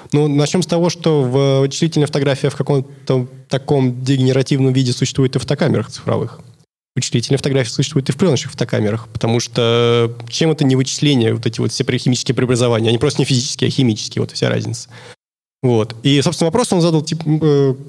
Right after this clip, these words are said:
как это может быть интересно, вот эта вот вся возня, которая происходит потом в процессе. Я ему ответил, что это скорее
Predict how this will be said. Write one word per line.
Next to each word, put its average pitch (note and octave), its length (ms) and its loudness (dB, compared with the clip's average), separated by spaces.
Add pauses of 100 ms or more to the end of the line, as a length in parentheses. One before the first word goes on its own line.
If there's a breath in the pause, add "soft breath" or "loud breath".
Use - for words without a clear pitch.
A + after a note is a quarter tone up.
(160)
как G3 200 -4
это F#3 100 0
может D#3 300 0
быть C#3+ 240 0
интересно, C#3+ 460 0
вот A#2 100 -6
эта A#2 140 -2
вот G#2+ 120 0
вся A2 520 2
возня, A#2 400 2
которая B2+ 340 -2
происходит C3 360 -2
потом B2+ 300 0
в - 60 -12
процессе. A#2+ 460 -6 (540 loud breath)
Я C3+ 100 4
ему E3+ 100 4
ответил, F#3 260 2
что D3+ 260 -2 (280)
это E3+ 300 0
скорее D3+ 840 2